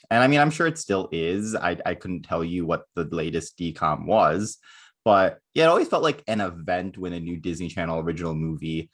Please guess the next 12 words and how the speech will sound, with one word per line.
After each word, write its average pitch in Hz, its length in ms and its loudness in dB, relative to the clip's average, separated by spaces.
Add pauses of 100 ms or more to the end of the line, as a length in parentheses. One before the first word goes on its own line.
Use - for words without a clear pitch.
(200)
came 90 200 0
on. 85 120 4
And 98 120 2
ob-, 110 180 4
obviously, 131 340 6
like, 98 220 2
Disney 135 200 -4
Channel 135 340 -4
always 101 400 0
delivered 87 640 -6
on 90 180 -2
Halloween. 95 800 -4